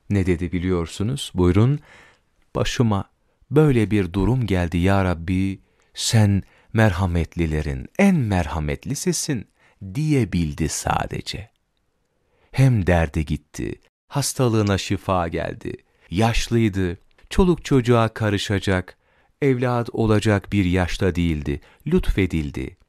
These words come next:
Fakirdi, yeniden mal geldi. Şükür olduğunda, sabır olduğunda, kanaat olduğunda, rıza makamında zirveleşen Eyyub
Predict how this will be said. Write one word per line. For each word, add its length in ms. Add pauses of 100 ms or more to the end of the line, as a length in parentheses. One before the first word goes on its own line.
(600)
Fakirdi, 600
yeniden 540
mal 380
geldi. 560 (600)
Şükür 720 (580)
olduğunda, 800 (360)
sabır 600 (180)
olduğunda, 800 (320)
kanaat 600
olduğunda, 800 (340)
rıza 580
makamında 960
zirveleşen 1040 (400)
Eyyub 580